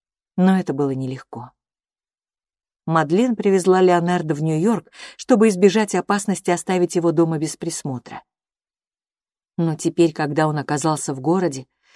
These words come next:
возникла опасность, что у него начнется приступ паники. Ей приходилось выбирать между тем, чтобы оставить его в Притти-Бруке и волноваться,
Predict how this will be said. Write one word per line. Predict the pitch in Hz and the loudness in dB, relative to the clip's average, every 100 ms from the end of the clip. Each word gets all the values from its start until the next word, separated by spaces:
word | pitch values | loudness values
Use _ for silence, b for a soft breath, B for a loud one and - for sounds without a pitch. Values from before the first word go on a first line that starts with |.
| b b b | b b b
возникла | 160 156 147 185 170 156 | 2 2 2 0 2 0
опасность, | 147 180 - 160 | 0 -2 -2 -6
что | - 160 | -2 -2
у | |
него | 156 170 | 0 0
начнется | 156 143 - 170 160 160 | -2 -4 -6 -6 -6 -8
приступ | - 175 - 190 - | -4 -4 -2 -6 -2
паники. | 214 190 143 - - _ _ _ _ _ _ _ _ _ _ - | 0 0 -4 -12 -20 _ _ _ _ _ _ _ _ _ _ 0
Ей | 180 208 | 4 4
приходилось | 202 190 180 170 190 185 - | 4 2 2 4 2 0 2
выбирать | 175 175 185 196 196 | 4 4 4 0 0
между | 180 156 185 | 0 0 0
тем, | 220 208 | 2 0
чтобы | - 165 | 0 0
оставить | 185 - 190 170 170 | 0 0 0 2 2
его | 175 | 2
в | 170 | 2
Притти-Бруке | - 196 - 165 175 180 185 | 2 2 2 2 2 2 4
и | 185 | 4
волноваться, | 175 175 180 190 214 - - | 6 4 4 4 2 -2 -14